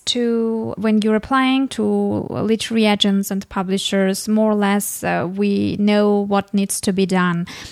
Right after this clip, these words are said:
Is there any preparatory stage for someone who wants to self-publish, things that need to be done in advance before, besides, uh, writing and finalizing the text? If, if they apply to you, for example,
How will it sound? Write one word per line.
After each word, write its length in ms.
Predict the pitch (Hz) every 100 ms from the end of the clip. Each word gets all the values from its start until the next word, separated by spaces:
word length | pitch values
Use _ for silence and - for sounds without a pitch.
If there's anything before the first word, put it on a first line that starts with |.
| - -
Is 180 | 254 -
there 260 | 320 294
any 200 | 247 254
preparatory 920 | 240 - 214 - 202 202 233 - 240
stage 720 | 226 - - 208 214 214 - -
for 160 | 196
someone 520 | 190 - 202 202 202
who 100 | 202
wants 280 | 202 196 196
to 120 | - 208
self-publish, 880 | - 190 - - 208 202 233 220
things 360 | - 208 214 -
that 240 | 196 190 -
need 240 | 202 208 202
to 180 | - 214
be 140 | 202
done 220 | 185 190
in 120 | 202
advance 520 | 196 185 190 196 208 -
before, 840 | - 196 - - 202 208 214 214
besides, 640 | 202 - 202 208 - -
uh, 300 | 202 185 175 196
writing 540 | 202 196 214 202 196
and 220 | 190 190
finalizing 840 | - 196 190 196 196 196 190 190 196
the 100 | 185
text? 600 | - 196 269 - - - - - -
If, 200 | 240 -
if 200 | 240 -
they 220 | 226 220
apply 400 | 190 - 233 214
to 200 | - 202
you, 220 | 196 220
for 180 | 208 190
example, 800 | 180 - 190 190 - 185 180